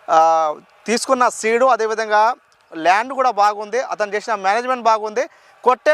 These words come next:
మందులు కూడా మీరు కూడా ఈ మందులు వాడుకోండి, రిజల్ట్ సూపర్గా ఉంది మొత్తానికి అయితే. ఆ, so అన్నగారు వాడిన న్యూట్రిషన్స్ కానీ,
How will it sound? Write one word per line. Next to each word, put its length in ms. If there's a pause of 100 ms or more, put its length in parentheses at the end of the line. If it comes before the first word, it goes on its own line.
(100)
మందులు 300
కూడా 120 (100)
మీరు 200
కూడా 120 (100)
ఈ 100
మందులు 260
వాడుకోండి, 440 (220)
రిజల్ట్ 360
సూపర్గా 340
ఉంది 160
మొత్తానికి 340
అయితే. 160 (500)
ఆ, 240
so 100 (260)
అన్నగారు 340
వాడిన 280
న్యూట్రిషన్స్ 540
కానీ, 200